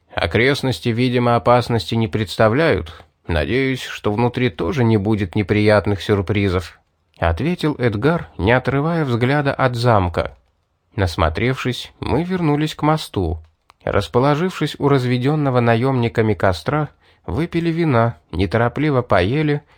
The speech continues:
время от времени нетерпеливо поглядывая, не показались ли возвращающиеся каторжники. Наконец они показались на карнизе,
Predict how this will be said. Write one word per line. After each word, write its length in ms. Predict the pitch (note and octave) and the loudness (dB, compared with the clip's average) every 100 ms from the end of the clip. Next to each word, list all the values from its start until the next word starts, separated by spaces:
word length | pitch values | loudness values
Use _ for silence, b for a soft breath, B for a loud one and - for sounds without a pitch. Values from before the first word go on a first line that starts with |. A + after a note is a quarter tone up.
| b | b
время 400 | - F#2 D#3+ E3 | -6 -2 0 0
от 120 | D3 A#2 | 0 -2
времени 440 | A#2+ D#3+ D3+ D3 | -2 0 0 2
нетерпеливо 800 | C#3 A#2+ B2+ A2+ A#2+ A2+ D3+ D3+ | 0 0 -2 -2 -2 0 -2 -2
поглядывая, 880 | - A2+ G#2+ D3 C#3+ C#3+ C#3+ C3+ b b - | 2 2 2 0 0 0 0 -2 b b -6
не 120 | G2 | -4
показались 680 | G#2+ B2 A#2+ C#3+ F3 D#3 - | -2 2 2 0 -2 -4 -2
ли 80 | |
возвращающиеся 1040 | C#3 C3 B2 A#2+ - D3+ D3 - C#3 C3+ C#3 | -2 0 0 -2 -2 -2 -2 -2 -4 -2 -4
каторжники. 840 | - D#3 - G#2 G#2 E2 - - - _ _ _ _ | -2 -2 -2 -2 -2 -4 -6 -12 -14 _ _ _ _
Наконец 580 | - E2 E2 F2+ F3 - | -6 -2 0 0 0 -2
они 220 | E3+ D3+ | 0 0
показались 680 | D3+ D#3 D#3+ C#3+ B2 B2 A#2+ | 0 -2 0 2 2 2 0
на 100 | B2+ | -2
карнизе, 680 | A#2+ C#3+ C3 G2+ F#2 F2 E2+ | 2 2 4 4 2 0 -2